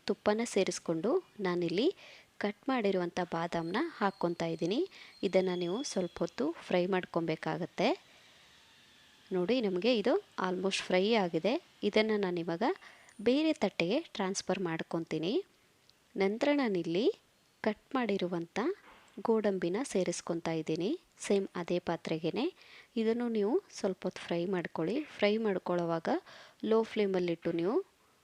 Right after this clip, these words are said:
ಫ್ರೈ ಮಾಡ್ಕೊಳ್ಳಿ. So ನೋಡಿ, ಇದು almost ಫ್ರೈ ಆಗಿದೆ. ಇದನ್ನು ಕೂಡ ನಾನು ಅದೇ ತಟ್ಟೆಗೇನೆ ಹಾಕ್ಕೊತೀನಿ. ನಂತರ ನಾನಿಲ್ಲಿ ಚಿರೋಂಗಿ ಅಂತ ಬಳಸ್ತಾ ಇದ್ದೀನಿ.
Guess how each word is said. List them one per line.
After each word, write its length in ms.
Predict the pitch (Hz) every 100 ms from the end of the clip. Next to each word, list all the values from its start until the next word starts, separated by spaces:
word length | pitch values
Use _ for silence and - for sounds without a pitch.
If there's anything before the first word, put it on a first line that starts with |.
| _ -
ಫ್ರೈ 260 | - 214
ಮಾಡ್ಕೊಳ್ಳಿ. 640 | 202 165 - 165 160 233 392 _ _ _ _ _ _ _ _ _ -
So 160 | 202 185
ನೋಡಿ, 340 | 185 262 330 190
ಇದು 160 | 185 185
almost 320 | 170 180 202 -
ಫ್ರೈ 320 | - 180 190
ಆಗಿದೆ. 480 | 180 160 160 220 -
ಇದನ್ನು 300 | 202 196 196
ಕೂಡ 180 | - 175
ನಾನು 440 | 170 165 185 359 - - - -
ಅದೇ 300 | 185 226 269
ತಟ್ಟೆಗೇನೆ 560 | 262 208 180 165 175 320 403 _ _
ಹಾಕ್ಕೊತೀನಿ. 800 | - 180 - 170 170 160 180 381 - _ _ _ _ _ _ _ _ _ _ _ _ _ _ _ - _ _ _ _ -
ನಂತರ 380 | 214 220 214 - 247
ನಾನಿಲ್ಲಿ 520 | 220 190 180 220 370 - _ _ _ _ _ -
ಚಿರೋಂಗಿ 520 | 247 247 254 269 269
ಅಂತ 280 | 247 196 - 254 370 - _
ಬಳಸ್ತಾ 380 | 185 185 - 185
ಇದ್ದೀನಿ. 500 | 175 170 175 254